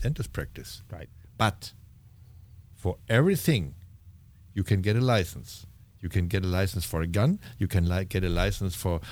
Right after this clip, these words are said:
Speaker 1: uh, shooting with a, with a, with a trunk. <laughs> You can l-, get a license, uh, for, uh, uh, s-, uh, putting bombs, uh, uh, from
Speaker 2: Yeah.
Speaker 1: a, from a plane.
Speaker 2: <clears throat>
Speaker 1: Uh, for everything, you can license.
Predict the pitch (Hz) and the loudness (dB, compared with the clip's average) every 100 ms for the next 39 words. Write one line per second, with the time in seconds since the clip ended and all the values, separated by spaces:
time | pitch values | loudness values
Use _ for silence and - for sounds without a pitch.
0 | - 95 85 80 82 80 76 87 - - | -8 -4 -2 -2 -4 -4 -6 -10 -8 0
1 | 110 98 92 85 87 92 90 85 85 85 | 2 2 0 0 -2 -2 -2 -2 -4 -2
2 | 90 87 120 175 - - - 135 - - | -2 2 2 2 -2 -12 -6 -2 -2 -2
3 | 117 - - - - - - - 123 - | -4 -4 -4 -6 -6 -12 -6 -2 -2 0
4 | 117 98 - - 107 107 107 104 98 101 | 0 0 -2 -2 0 0 0 0 2 2
5 | 113 110 113 - - - - 107 104 92 | 2 2 -2 -2 -14 -14 -2 2 2 0
6 | 101 95 95 85 - - 98 92 - - | 0 2 2 0 -4 -6 -2 -2 -6 -8
7 | 101 87 90 98 92 - 107 92 85 87 | -4 -4 -4 -10 -10 -8 -4 -4 -6 -12
8 | - 113 98 90 90 110 151 - - - | -4 0 2 2 4 6 6 2 -2 -8
9 | - 120 107 104 101 - - 123 107 104 | -6 0 2 2 -2 -8 -8 0 2 2
10 | 104 - 104 98 95 - 95 92 - 101 | 0 0 2 2 2 2 2 2 2 4
11 | 147 190 247 - - - - 123 113 113 | 6 4 0 -14 -20 -16 -4 2 4 4
12 | 104 110 104 117 175 180 180 175 - 165 | 2 -2 2 4 4 2 0 -2 0 0
13 | 170 170 165 - - - | 2 2 2 0 -6 -10